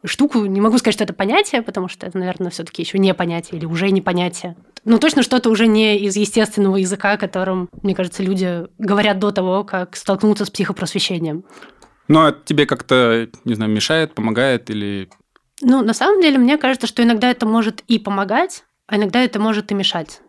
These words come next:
Speaker 1: Ну, просто это такое явление, которое сложно игнорировать, я думаю так. А у тебя как с этим?
Speaker 2: Мне, наверное, больше мешает, если я про них какие-то знаю, или, вернее, про то, что люди сами про себя уже это знают, такие вещи. Мне кажется, они как-то,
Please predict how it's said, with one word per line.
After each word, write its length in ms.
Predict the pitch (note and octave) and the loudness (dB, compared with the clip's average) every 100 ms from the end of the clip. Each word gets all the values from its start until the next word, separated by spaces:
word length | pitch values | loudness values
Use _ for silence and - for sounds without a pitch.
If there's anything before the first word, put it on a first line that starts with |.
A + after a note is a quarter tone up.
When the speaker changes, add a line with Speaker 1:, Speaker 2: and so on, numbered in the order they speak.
| _ _ | _ _
Speaker 1:
Ну, 80 | - | -2
просто 260 | G#3+ A#3+ A#3+ | 0 2 2
это 320 | A3+ G3 G#3+ | 2 0 -4
такое 300 | G#3 G3+ A3+ A3 | -4 0 2 4
явление, 420 | G3+ G#3 A3+ A3 | 2 2 4 2
которое 300 | G3 - G3 | 0 -4 -4
сложно 340 | - A3+ G#3 | 0 0 2
игнорировать, 580 | G3+ F3+ G3+ F#3 D#3 - F#3 | 2 2 -2 -2 -8 -10 -6
я 60 | |
думаю 260 | F#3 G3 F3+ | -2 -2 -2
так. 280 | - - - - _ | -6 -12 -20 -20 _
А 100 | - G3+ | -4 -2
у 40 | |
тебя 260 | G3 F#3 F3+ | -2 -4 -4
как 300 | F3+ F3+ - - | -6 -8 -16 -18
с 160 | - - | -8 -6
этим? 420 | F3 F3+ F3+ F3 _ - | -4 -6 -8 -12 _ -16
Speaker 2:
Мне, 220 | - C#3+ D3 | -4 2 4
наверное, 240 | C#3+ C#3+ | 4 4
больше 240 | C3+ C#3 D3+ | 2 2 0
мешает, 440 | D3+ A#2+ G2 - | 0 -2 -4 -6
если 440 | F#2 G#2 G#2+ - | -8 -6 -6 -4
я 140 | G#2+ G2+ | -4 -4
про 140 | G2+ G#2 | -4 -6
них 200 | G2 - | -6 -10
какие-то 280 | - A2+ G#2+ | -12 -8 -4
знаю, 360 | A2 A#2 G#2+ | -2 -2 -4
или, 800 | A#2 C#3 A2+ G#2+ G#2 G#2 G#2+ G#2 _ _ | -8 -4 -2 0 -2 -4 -6 -10 _ _
вернее, 560 | D3 B2+ A2+ A#2 A2 G2+ _ - | -8 -4 0 2 0 -4 _ -4
про 280 | A2+ A2 | -2 -2
то, 280 | G#2+ A2+ A2+ | -4 -2 -4
что 220 | A2+ - G#2+ | -4 -6 -4
люди 180 | G#2+ | -4
сами 280 | G2+ A#2 G2 | -6 -4 -6
про 140 | F2+ - | -8 -14
себя 220 | G2+ F#2+ | -8 -8
уже 180 | G2 G2 | -6 -8
это 180 | F#2+ G2+ | -10 -8
знают, 320 | G#2 A#2 A#2+ | -4 -4 -6
такие 240 | - G#2 | -12 -12
вещи. 180 | G2+ - | -12 -10
Мне 160 | G2+ G2+ | -10 -6
кажется, 380 | G#2 G2+ - G#2 | -6 -6 -8 -6
они 240 | G#2 G#2 | -4 -6
как-то, 480 | G2 - - G2+ | -10 -14 -8 -8